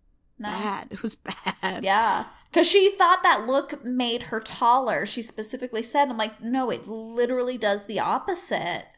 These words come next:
Speaker 2: Yep.
Speaker 1: So, yeah.
Speaker 2: I guess something that's, like, photo shoot, right?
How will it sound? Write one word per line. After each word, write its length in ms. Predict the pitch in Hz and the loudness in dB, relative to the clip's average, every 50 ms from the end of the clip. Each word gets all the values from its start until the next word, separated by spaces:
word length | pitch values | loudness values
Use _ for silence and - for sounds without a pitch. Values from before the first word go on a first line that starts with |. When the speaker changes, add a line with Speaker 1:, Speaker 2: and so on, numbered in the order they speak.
| _ _ _ _ _ _ _ _ _ - - - | _ _ _ _ _ _ _ _ _ -20 -16 -14
Speaker 2:
Yep. 200 | - 208 220 - _ _ _ _ _ _ - | -12 -14 -14 -14 _ _ _ _ _ _ -16
Speaker 1:
So, 560 | - - - 220 202 202 208 208 208 214 208 _ _ _ _ _ _ _ _ _ _ _ | -14 -10 -8 -6 -6 -6 -6 -6 -8 -10 -14 _ _ _ _ _ _ _ _ _ _ _
yeah. 300 | - 202 196 202 202 208 208 - _ _ _ _ - - | -14 -14 -12 -12 -12 -12 -14 -16 _ _ _ _ -16 -12
Speaker 2:
I 100 | 240 285 | -12 -12
guess 200 | 320 370 - - | -12 -12 -12 -10
something 160 | 370 359 311 | -8 -8 -8
that's, 140 | 254 247 - | -8 -8 -10
like, 140 | 175 _ | -14 _
photo 280 | - - - - 403 220 | -14 -14 -10 -10 -10 -10
shoot, 320 | 220 - - - - - - | -10 -12 -12 -12 -14 -14 -14
right? 300 | - 214 240 330 427 | -12 -10 -10 -12 -12